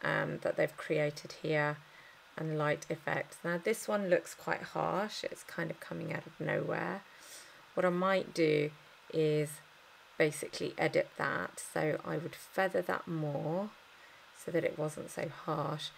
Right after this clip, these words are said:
And I'd probably bring this exposure down a little bit. So you can change all the elements of presets even when you've applied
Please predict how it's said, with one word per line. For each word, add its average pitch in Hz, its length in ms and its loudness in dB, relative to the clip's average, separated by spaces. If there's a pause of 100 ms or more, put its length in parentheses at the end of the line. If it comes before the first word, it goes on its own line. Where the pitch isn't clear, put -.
(240)
And 180 100 -2
I'd 185 160 -2
probably 233 440 0
bring 170 300 6
this 156 180 -2
exposure 165 540 0
down 185 240 0
a 185 100 -4
little 190 220 -6
bit. - 320 0 (540)
So - 100 0
you 285 160 6
can 302 240 4
change 233 540 4
all 240 260 6
the 226 140 8
elements 196 480 8
of - 120 -6
presets 160 560 2
even 170 240 0
when 160 200 0
you've 156 120 -2
applied 160 520 4